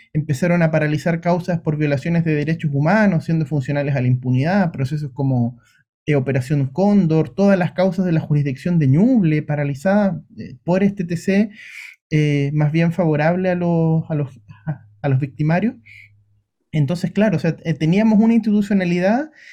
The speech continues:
eh, eh, que era tan descarada en su actuar que, o sea, que incluso se hizo patente para la ciudadanía en general,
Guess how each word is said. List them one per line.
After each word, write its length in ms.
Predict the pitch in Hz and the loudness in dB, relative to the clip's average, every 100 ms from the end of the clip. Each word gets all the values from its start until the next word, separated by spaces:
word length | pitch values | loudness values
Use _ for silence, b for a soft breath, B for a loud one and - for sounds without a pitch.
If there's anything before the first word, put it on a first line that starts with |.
| B B - | B B 0
eh, 280 | 156 151 - | 2 2 0
eh, 140 | 160 | -2
que 100 | 156 | 0
era 160 | 190 202 | 0 2
tan 160 | 196 220 | 2 2
descarada 540 | 220 - 143 196 254 | 0 0 2 2 2
en 80 | 254 | 0
su 100 | 240 | -2
actuar 480 | 233 - 233 277 - | -4 0 0 0 -2
que, 280 | 208 190 151 | 0 0 -2
o 40 | |
sea, 120 | 185 | -6
que 120 | 175 | -4
incluso 380 | 170 165 226 - | -4 0 -2 -2
se 120 | - | -4
hizo 200 | 214 226 | -2 0
patente 400 | 202 170 190 214 | 0 2 0 0
para 160 | 214 202 | 0 0
la 120 | 196 | 0
ciudadanía 880 | - 190 160 147 143 190 247 285 302 | 0 0 2 2 2 2 2 -2 -4
en 160 | 285 170 | -4 -2
general, 580 | 175 165 160 202 262 | 0 2 2 0 0